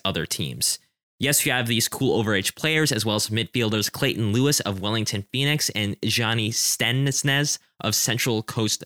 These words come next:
Mariners. But really, let's face it, you can imagine the player pool of New Zealand is going to be thinner than South Korea's, Honduras's, and even Romania's. So for that reason, spoiler alert, I have them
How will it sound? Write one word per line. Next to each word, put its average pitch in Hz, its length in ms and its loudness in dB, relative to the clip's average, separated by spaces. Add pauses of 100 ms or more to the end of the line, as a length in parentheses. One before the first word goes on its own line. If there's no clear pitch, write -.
Mariners. 131 580 0 (640)
But - 180 2 (240)
really, 175 280 6
let's - 180 4
face 117 320 0
it, 139 180 0 (460)
you 151 120 2
can 180 260 2 (680)
imagine 117 720 2
the 95 80 0
player 107 300 0
pool 110 180 0
of 95 100 -2
New 101 160 0
Zealand 92 400 0
is 107 160 0
going 120 280 2
to 110 80 -2
be 104 100 0
thinner 95 380 -2
than 87 160 -4
South 101 340 0
Korea's, 90 520 0 (180)
Honduras's, 92 680 0
and 87 240 -2 (140)
even 110 300 0
Romania's. 82 840 -2 (420)
So 123 200 0
for 127 120 -2
that 123 160 0
reason, 117 500 0 (540)
spoiler 127 340 2
alert, 113 300 2 (180)
I 95 140 0
have 90 320 0
them 80 300 0